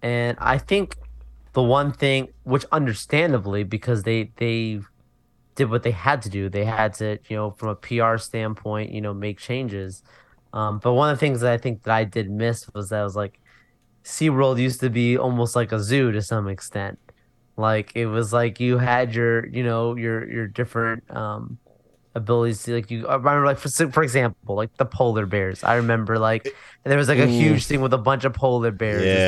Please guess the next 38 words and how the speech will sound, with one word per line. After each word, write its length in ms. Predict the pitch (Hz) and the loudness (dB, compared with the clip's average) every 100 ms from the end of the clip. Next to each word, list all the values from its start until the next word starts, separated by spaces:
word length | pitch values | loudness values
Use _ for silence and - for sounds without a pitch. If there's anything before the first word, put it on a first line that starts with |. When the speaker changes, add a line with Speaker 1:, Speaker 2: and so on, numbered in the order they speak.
| 87 | 4
Speaker 1:
stuff. 40 | 85 | 0
Speaker 2:
Yeah. 180 | - - | -10 -2
Speaker 1:
And 100 | 165 | 2
as 160 | 170 139 | 2 2
a 40 | |
kid, 440 | 117 - 277 269 165 | -2 2 4 4 4
like, 200 | 139 - | 2 2
I 160 | 135 131 | 2 2
liked 580 | 127 123 131 135 - 113 | 0 2 2 0 -4 -2
that 220 | 113 - | -2 0
kind 220 | 117 104 | -2 0
of 60 | 101 | -2
stuff, 420 | - 196 147 104 | 2 4 4 4
Speaker 2:
Yep. 180 | 101 - - - _ - | 2 0 -16 -20 _ 0
Speaker 1:
right? 320 | 123 143 - _ _ - | 2 2 -4 _ _ -2
Now, 200 | 156 156 | 2 4
I'm 220 | 143 151 | 4 2
not 280 | 151 143 - | 2 2 0
saying 360 | - 139 127 120 | -4 -2 0 2
that 160 | 113 | 2
it's 140 | 107 98 | 2 -2
ruined 480 | 101 113 107 101 95 | -2 0 0 -2 -4
because 320 | 101 113 95 | -4 -2 -2
they 100 | 107 | -4
did 220 | 101 98 | -4 -6
that. 160 | - - 110 | -8 -8 -2
That, 360 | 120 120 110 110 | 0 0 -2 -2
that's 260 | 117 101 - | -2 -2 -4
the 120 | 113 | 0
wrong 320 | 110 107 101 | 0 0 -2
take. 280 | - 139 - | -2 -2 2
I'm 160 | 143 147 | 2 2
just 200 | 127 - | 0 0
saying 280 | 156 147 131 | 2 2 2
that 180 | 127 139 | 2 0
it 180 | 127 - | -4 0
felt 240 | 127 104 | 0 0
very 260 | 113 110 | -2 -4